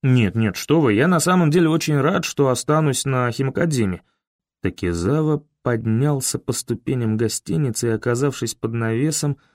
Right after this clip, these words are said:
с облегчением сложил зонт. «Из-за работы я мало путешествую». За его плечом виднелась прилепленная к наличнику входной двери печать защиты от злых духов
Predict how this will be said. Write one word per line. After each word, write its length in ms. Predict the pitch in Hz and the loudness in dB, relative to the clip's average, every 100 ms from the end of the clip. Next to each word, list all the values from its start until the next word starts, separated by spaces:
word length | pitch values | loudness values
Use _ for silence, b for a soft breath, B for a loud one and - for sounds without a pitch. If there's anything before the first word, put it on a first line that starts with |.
| _ | _
с 100 | - | -4
облегчением 600 | 147 131 123 - 135 139 | -2 -2 -4 -4 -2 -2
сложил 420 | 127 - 127 131 131 | -4 -4 -2 -2 -2
зонт. 360 | 117 90 - _ _ _ _ _ _ - | -2 -4 -8 _ _ _ _ _ _ -4
«Из-за 260 | 113 107 127 | -2 2 2
работы 340 | 135 147 165 | 2 2 2
я 120 | 147 | 2
мало 240 | 147 156 139 | 4 2 2
путешествую». 800 | 123 147 - 185 - 110 92 87 _ _ _ _ _ _ _ _ _ _ _ | 0 -2 0 -2 0 -2 -2 -4 _ _ _ _ _ _ _ _ _ _ _
За 200 | 135 98 | -2 0
его 280 | 92 90 139 | 0 0 -2
плечом 520 | 160 143 131 165 170 | 0 -2 -2 -2 0
виднелась 600 | 131 127 123 156 147 135 | 0 -2 0 0 0 -2
прилепленная 760 | - 120 107 127 139 123 113 110 | -4 -2 0 0 0 -2 -2 -2
к 100 | - | -2
наличнику 680 | 110 104 143 - 117 113 110 | -2 0 -2 -4 -8 -6 -8
входной 460 | - 113 120 123 | -4 -4 -2 -4
двери 320 | 101 110 139 | -2 -2 -2
печать 560 | 131 - 110 - 139 135 | -4 -6 -8 -4 -2 -2
защиты 540 | 117 113 - - - | -2 -4 -4 -10 -4
от 160 | 123 117 | -4 -4
злых 260 | 123 131 123 | -4 -4 -4
духов 520 | 135 143 110 95 | -2 -2 -2 -10